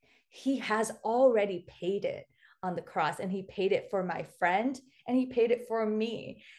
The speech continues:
So we are clear of debt, and she doesn't owe me anything anymore because she is in Christ and he has paid her debts for her. So I guess that really gave me a logical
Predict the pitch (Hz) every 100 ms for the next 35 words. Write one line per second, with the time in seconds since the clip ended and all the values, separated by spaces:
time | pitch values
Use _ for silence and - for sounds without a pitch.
0 | - 240 226 254 240 214 - 214 220 240
1 | 226 - 165 160 165 139 - - 180 -
2 | 233 233 233 202 196 196 185 - 185 214
3 | 214 175 170 175 170 170 175 180 190 180
4 | - 214 214 233 247 202 196 - 214 190
5 | 190 180 175 - 220 220 190 190 - -
6 | 190 185 175 165 - - - 180 - -
7 | - _ - - _ - - 202 185 156
8 | - - - 220 262 320 320 - 196 -
9 | 214 190 185 196 180 180 175 180 196 -
10 | 180 175 175 170 165 - - 175 175 175